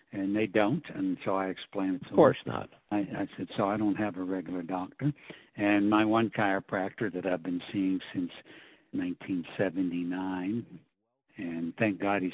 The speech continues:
Speaker 1: still in practice 'cause he's two years older than me. Um, he told me, "Don't get the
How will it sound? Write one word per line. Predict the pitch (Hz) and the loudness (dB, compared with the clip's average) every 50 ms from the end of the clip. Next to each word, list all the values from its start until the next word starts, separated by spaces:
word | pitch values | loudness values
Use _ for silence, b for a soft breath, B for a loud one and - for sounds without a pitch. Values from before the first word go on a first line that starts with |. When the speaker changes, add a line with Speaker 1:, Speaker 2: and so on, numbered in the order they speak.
| - | -4
Speaker 1:
still | - 101 92 90 | -6 -2 -2 -2
in | 87 | -2
practice | - - 95 87 85 - - 101 - - | -2 -4 -4 -4 -4 -6 -10 -14 -10 -6
'cause | - 90 - | -6 -6 -6
he's | - 82 - - - | -6 -12 -14 -10 -6
two | 101 | -6
years | 95 87 87 87 80 92 | -4 -4 -4 -6 -6 -6
older | 95 98 101 95 92 | -6 -6 -4 -6 -6
than | 78 90 85 80 | -6 -6 -8 -6
me. | 85 92 98 98 b b b b b b b b b b b b b | -4 -4 -4 -6 b b b b b b b b b b b b b
Um, | - 110 95 82 - - - - _ | -4 -4 -4 -4 -12 -18 -20 -14 _
he | - 135 160 | 8 8 8
told | - - 165 143 135 | 10 8 8 8 8
me, | 131 123 113 | 6 6 4
"Don't | 104 98 143 143 143 - - | 10 10 12 12 12 10 6
get | 135 131 - | 4 4 4
the | - | 2